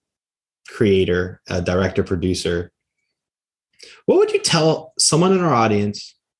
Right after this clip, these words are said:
who's aspiring to be in production, but they haven't done anything yet,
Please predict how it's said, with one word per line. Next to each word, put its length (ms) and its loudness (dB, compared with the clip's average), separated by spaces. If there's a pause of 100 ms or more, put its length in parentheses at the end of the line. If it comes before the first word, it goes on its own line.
(160)
who's 200 2
aspiring 840 0
to 120 -8
be 480 -2
in 220 -2
production, 640 -4
but 120 0
they 60 0
haven't 300 2
done 160 2
anything 320 0
yet, 260 -4